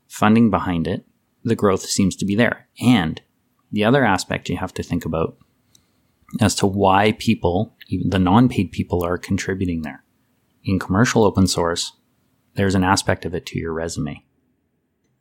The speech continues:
Why you do open source, there's numerous reasons.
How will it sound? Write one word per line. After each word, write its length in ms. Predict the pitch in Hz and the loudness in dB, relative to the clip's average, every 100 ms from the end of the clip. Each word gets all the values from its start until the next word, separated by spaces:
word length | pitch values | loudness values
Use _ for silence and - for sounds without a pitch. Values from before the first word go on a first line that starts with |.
| _ | _
Why 460 | 127 104 101 110 156 | -8 -2 2 4 4
you 160 | 175 | 2
do 200 | 131 110 | 2 4
open 220 | 98 - 98 | 4 2 0
source, 360 | - 92 - | 0 -2 -2
there's 260 | 117 113 101 | 0 0 2
numerous 600 | 101 113 107 92 - - | 2 4 2 0 -4 -6
reasons. 500 | 95 98 85 82 | -6 -4 -6 -8